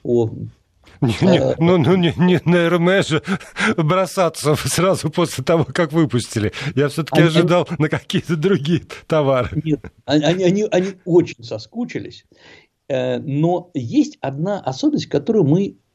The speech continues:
Speaker 1: э, должны хорошо понимать. Вот, собственно, логика развития Китая. Китай был прекрасно готов к такой, м, ситуации с экономикой. Не с точки зрения, что он знал, что это произойдет, а с точки зрения того,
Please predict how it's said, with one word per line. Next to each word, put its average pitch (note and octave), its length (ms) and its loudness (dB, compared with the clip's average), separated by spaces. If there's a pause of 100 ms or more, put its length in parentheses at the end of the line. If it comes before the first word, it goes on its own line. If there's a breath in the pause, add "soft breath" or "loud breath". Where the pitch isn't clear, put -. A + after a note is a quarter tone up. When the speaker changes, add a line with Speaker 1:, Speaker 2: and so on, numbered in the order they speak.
Speaker 1:
э, A#2+ 240 4
должны A#2 400 0
хорошо C#3+ 360 0
понимать. D3+ 380 0
Вот, - 100 -16
собственно, B2+ 300 -4
логика C3+ 340 2
развития A#2 340 0
Китая. C#3+ 400 -4 (560 soft breath)
Китай F3 400 2
был G#3 440 0 (140)
прекрасно E3+ 600 -2
готов A#2+ 540 -2
к - 60 -20
такой, G3 680 -4
м, C3 120 -4
ситуации D3 480 -2
с - 100 -6
экономикой. A#2 500 -2
Не F#3 140 -4
с - 60 -8
точки B3 280 -2
зрения, E3 240 4
что A#2+ 160 -2
он C#3+ 80 2
знал, C3+ 260 0
что - 180 -4
это A2+ 120 -2
произойдет, A#2+ 440 0 (500 loud breath)
а A#2 140 -2
с A#2+ 60 -10
точки A3+ 280 -2
зрения F3+ 320 0
того, A#3 380 0